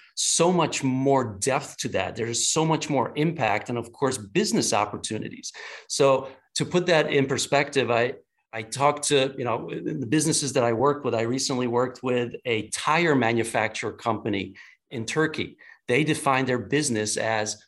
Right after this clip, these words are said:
"We reinforce life," right? We don't make tires, we reinforce life, or Nintendo, you know, they define their business as making people smile,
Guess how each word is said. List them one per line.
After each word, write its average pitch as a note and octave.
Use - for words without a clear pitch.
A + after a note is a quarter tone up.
"We C3+
reinforce A#2
life," A2+
right? G#2
We B2
don't D#3+
make A#2+
tires, B2
we A#2+
reinforce A#2+
life, G#2+
or C3+
Nintendo, C3
you A#2+
know, G#2
they C#3
define D#3
their C3
business B2+
as A2+
making A#2+
people G#2+
smile, F#2+